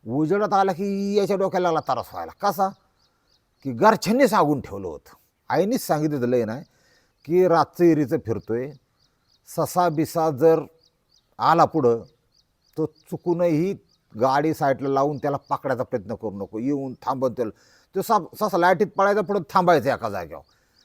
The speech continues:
माणसाला काय वाटतं, "आईला याला लाईटीमुळं आंधळा झाला बरं का ह्यो, याला दिसेना बरं का आता,"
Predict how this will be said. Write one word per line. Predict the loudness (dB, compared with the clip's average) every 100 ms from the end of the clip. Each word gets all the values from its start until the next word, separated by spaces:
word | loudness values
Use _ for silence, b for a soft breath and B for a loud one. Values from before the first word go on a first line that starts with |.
| _
माणसाला | -6 -4 -2 -4
काय | 0 0
वाटतं, | 0 -2 -6 -8 _ _ _ _ _ _ _ -4
"आईला | 0
याला | 2 2
लाईटीमुळं | 2 2 0 0 2
आंधळा | 2 4 4
झाला | 4 0
बरं | -2 -2
का | -2
ह्यो, | 0
याला | 0 -2
दिसेना | -2 -4 -4 -6
बरं | -6
का | -2
आता," | -4 -4